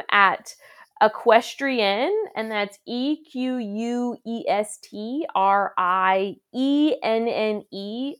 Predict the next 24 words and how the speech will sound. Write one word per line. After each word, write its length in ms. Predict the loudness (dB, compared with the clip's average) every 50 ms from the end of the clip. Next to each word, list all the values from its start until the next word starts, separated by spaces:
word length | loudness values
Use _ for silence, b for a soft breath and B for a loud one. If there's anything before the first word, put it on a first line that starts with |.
| _ -4
underscore 840 | -2 -2 -2 -2 -2 -2 -4 -4 -6 -6 -2 2 4 4 4 4 0
podcast. 920 | 0 2 2 2 2 2 0 0 2 2 2 0 -2 -8 -16 -20 -20 b b b b b b b b b 6
But 160 | 8 8 8 10
yeah, 220 | 10 8 8 6 2
the 80 | 2
moral 360 | 6 6 8 8 6 4 2 0
of 60 | -2
the 40 | -2
story, 220 | -2 0 0 0
we 100 | 0 0
would 180 | 0 -2 -2 -4
super 520 | -6 -4 0 0 2 2 0 0 0 0
love 260 | 4 4 4 4 4
to 60 | 2
hear 180 | 0 2 0 0
from 180 | -2 -4 -6 -4
you 80 | -2
guys. 560 | 0 2 2 2 2 2 2 0 -2 -4 -8 -6 -2
Uh, 340 | 0 2 2 2 2 2
give 200 | 2 0 0 0
us 120 | 0 0 0
a 80 | -2
five-star 640 | -2 2 4 4 4 4 4 4 8 10 10 10 10
rating, 580 | 8 6 6 6 6 6 6 4 4 2 0